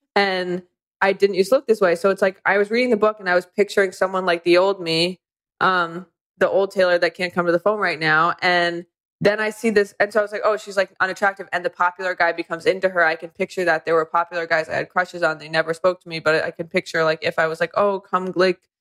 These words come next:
clean my mom's house," maybe they would. Anyway, then I see the show and I'm like, "Wait, this is who is the unpopular girl?" Like, as Tess Sitzman,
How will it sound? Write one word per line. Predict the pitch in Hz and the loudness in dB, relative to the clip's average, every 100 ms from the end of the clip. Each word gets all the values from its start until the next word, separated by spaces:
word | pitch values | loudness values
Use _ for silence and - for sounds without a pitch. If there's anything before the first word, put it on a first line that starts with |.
| _ _ - | _ _ 0
clean | 202 | 2
my | 196 180 | 4 4
mom's | 180 202 196 | 2 0 -2
house," | 165 151 - | -2 -2 0
maybe | 170 170 | 4 4
they | 160 | 4
would. | 165 151 - | 2 0 -2
Anyway, | 208 208 143 - _ _ _ _ _ _ _ | 0 0 -2 -6 _ _ _ _ _ _ _
then | 185 226 320 | 4 4 2
I | 381 | -4
see | 370 330 | 0 2
the | 302 262 | 4 2
show | - 285 180 160 202 214 _ _ _ _ _ _ _ _ _ _ | 2 2 0 -2 -4 -12 _ _ _ _ _ _ _ _ _ _
and | 208 214 | 0 2
I'm | 214 | 2
like, | 214 208 202 196 196 _ - _ _ _ - | 2 2 2 2 0 _ -20 _ _ _ 2
"Wait, | 208 208 175 139 - _ | 4 6 4 -2 -10 _
this | 156 156 156 165 240 494 - - - - | -10 0 2 4 4 2 -2 -14 -16 -2
is | 480 302 - | 0 0 -4
who | - 277 285 294 - | 0 2 2 0 2
is | 247 262 | 0 2
the | 262 220 | 0 0
unpopular | 247 233 233 233 254 247 | -2 -2 -4 0 0 2
girl?" | 247 247 262 254 | 2 2 2 2
Like, | 208 202 _ _ _ _ _ _ | 0 -2 _ _ _ _ _ _
as | 196 220 208 | 0 0 -2
Tess | - 240 254 - | -2 -2 0 0
Sitzman, | 262 - 240 220 220 214 | -2 0 2 4 2 -2